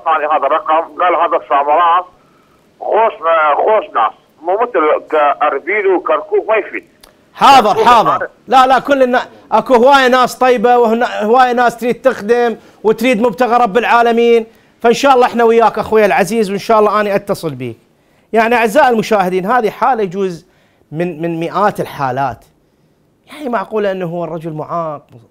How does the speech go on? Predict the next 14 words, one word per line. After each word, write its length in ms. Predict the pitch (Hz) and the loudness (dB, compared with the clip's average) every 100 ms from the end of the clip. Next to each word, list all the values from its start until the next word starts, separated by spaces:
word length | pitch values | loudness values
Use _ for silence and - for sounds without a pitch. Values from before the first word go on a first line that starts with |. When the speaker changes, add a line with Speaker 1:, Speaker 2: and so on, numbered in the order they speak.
| _ _ _ _ | _ _ _ _
Speaker 2:
صاب 380 | _ - 185 160 | _ -4 -2 -2
بإعاقة، 720 | 135 131 120 165 147 127 113 - | -4 -12 -4 -4 -4 -10 -16 -18
تعوفوه 480 | - 151 139 170 160 | -14 -12 -12 -12 -12
أنتوا 260 | 160 - 143 | -14 -14 -14
عنده 200 | 156 147 | -12 -10
خمس 320 | 160 151 - | -10 -12 -14
أخوان، 480 | 131 - 151 147 139 - | -20 -14 -12 -12 -14 -14
ليش؟ 420 | 202 151 113 _ _ _ _ _ _ _ _ _ _ _ _ _ | -10 -10 -10 _ _ _ _ _ _ _ _ _ _ _ _ _
وكثير 1040 | 151 180 180 180 180 - - 302 294 220 | -4 -2 -4 -6 -10 -10 -2 2 2 2
أكو 180 | 196 208 | 0 0
هسه 300 | 185 190 196 | -2 -2 -4
بال-، 160 | 175 165 | -6 -8
بدار 420 | 156 143 180 180 | -10 -2 0 0
العجزة، 720 | 165 170 165 185 165 160 | -2 -4 -4 -4 -4 -4